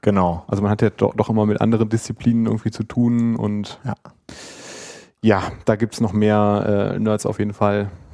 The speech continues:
Speaker 1: Ja, aber
Speaker 2: außerhalb,
Speaker 1: hallo.
Speaker 2: außerhalb der, au-, außerhalb unserer, unserer Bubble, ja.
Speaker 1: Das ist richtig.
Speaker 2: Genau. Ja, mal gucken, ob wir nächstes Jahr dann auch wieder sechsundzwanzig, äh,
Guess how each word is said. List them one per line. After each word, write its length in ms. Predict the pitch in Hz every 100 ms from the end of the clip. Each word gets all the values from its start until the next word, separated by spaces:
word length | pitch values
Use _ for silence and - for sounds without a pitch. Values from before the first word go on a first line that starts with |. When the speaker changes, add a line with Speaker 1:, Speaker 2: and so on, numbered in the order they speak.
| - - - _ -
Speaker 1:
Ja, 120 | 107
aber 80 | 92
Speaker 2:
außerhalb, 160 | 98 123
Speaker 1:
hallo. 140 | 92 113
Speaker 2:
außerhalb 460 | 104 - 98 95 -
der, 320 | 98 95 92 -
au-, 60 | 113
außerhalb 360 | 117 120 107 117
unserer, 500 | 104 101 98 98 104
unserer 300 | 101 98 95
Bubble, 280 | 95 98
ja. 100 | 101 - _ _ -
Speaker 1:
Das 160 | 95
ist 160 | 92 -
richtig. 320 | - - - - - - - - - _ _
Speaker 2:
Genau. 500 | - 135 113 101 95 - - - - -
Ja, 220 | 107 98
mal 100 | 110
gucken, 240 | - 170 151
ob 120 | 127
wir 80 | 131
nächstes 240 | 135 135
Jahr 100 | 123
dann 60 | 113
auch 100 | 131
wieder 100 | 135
sechsundzwanzig, 680 | 135 139 139 139 - - -
äh, 300 | 127 127